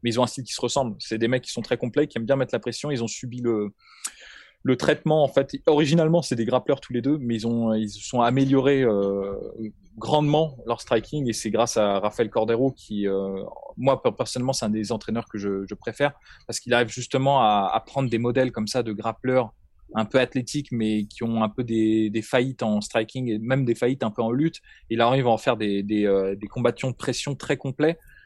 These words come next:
qui, sauf s'ils tombent sur des hyper spécialistes, euh, meilleurs dans un, dans un domaine qu'eux, bah, sont généralement bons contre tout le monde. Euh, tu vois, Benay Dariush, ce qu'il fait, c'est, euh, je pense qu'il peut battre énormément de gens dans la catégorie.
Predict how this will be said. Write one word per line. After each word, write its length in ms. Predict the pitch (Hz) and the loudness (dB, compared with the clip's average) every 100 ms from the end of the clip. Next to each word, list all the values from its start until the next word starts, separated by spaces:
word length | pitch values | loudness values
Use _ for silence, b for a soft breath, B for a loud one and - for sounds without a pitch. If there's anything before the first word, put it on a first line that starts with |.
| b - | b -20
qui, 380 | - 156 165 170 - _ _ _ _ _ - | -6 -2 2 0 -2 _ _ _ _ _ -6
sauf 300 | - 196 190 | 2 2 2
s'ils 260 | - 160 - | 0 0 2
tombent 180 | 170 | 0
sur 160 | 143 127 | 0 -2
des 220 | 113 113 | -2 -4
hyper 220 | 135 156 | 0 0
spécialistes, 680 | - 139 - 139 143 135 - | 0 -6 0 0 0 -6 -2
euh, 360 | 110 107 101 104 | 2 2 2 0
meilleurs 480 | 127 135 143 139 | 0 2 4 4
dans 240 | 120 113 117 | 2 -4 -2
un, 80 | 110 | -4
dans 200 | 110 117 | -4 -4
un 60 | |
domaine 280 | 117 120 120 | -2 -2 -4
qu'eux, 220 | - 156 - b b - | -2 -2 -2 b b 0
bah, 160 | 110 110 | 2 2
sont 180 | - 113 | -2 -6
généralement 400 | 120 123 127 120 | 0 2 2 0
bons 140 | 131 | -2
contre 240 | 127 107 | -4 -6
tout 120 | 107 127 | -8 -6
le 60 | |
monde. 200 | 123 101 - B B _ - | -4 -4 -8 B B _ -8
Euh, 420 | 95 95 92 92 95 | -4 -2 -2 -2 -4
tu 140 | - | 0
vois, 340 | 117 117 104 98 | 2 4 2 0
Benay 260 | 107 113 | -2 -2
Dariush, 500 | 107 104 127 127 - | 2 2 2 -2 -6
ce 100 | 101 | -8
qu'il 140 | - - | -12 -2
fait, 180 | 143 | 0
c'est, 240 | - - 104 | 0 -2 -2
euh, 380 | 98 95 98 98 _ _ | 0 -2 -2 -6 _ _
je 60 | - | -6
pense 180 | 135 - | -4 -4
qu'il 100 | 113 | -6
peut 80 | 113 | 0
battre 320 | 127 135 - 151 | 2 0 -2 0
énormément 440 | 143 143 131 131 | 4 4 2 0
de 40 | |
gens 100 | 123 | 0
dans 80 | 127 | 0
la 80 | 113 | 0
catégorie. 580 | 117 104 113 127 156 | -2 -6 -2 2 2